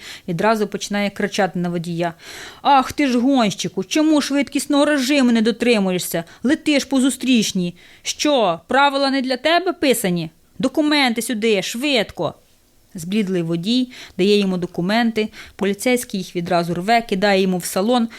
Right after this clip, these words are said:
плює йому в обличчя із криком: "Марш за мною швидко!" Йде до патрульного автомобіля. Потім поліцейський озирається, дивиться на номерні знаки Мерседеса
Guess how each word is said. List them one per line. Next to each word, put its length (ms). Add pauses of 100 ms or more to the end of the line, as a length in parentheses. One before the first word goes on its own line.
плює 320
йому 200
в 40
обличчя 420
із 100
криком: 380 (280)
"Марш 320
за 100
мною 300
швидко!" 580 (520)
Йде 220
до 120
патрульного 500
автомобіля. 580 (720)
Потім 280
поліцейський 580
озирається, 580
дивиться 420
на 100
номерні 400
знаки 340
Мерседеса 640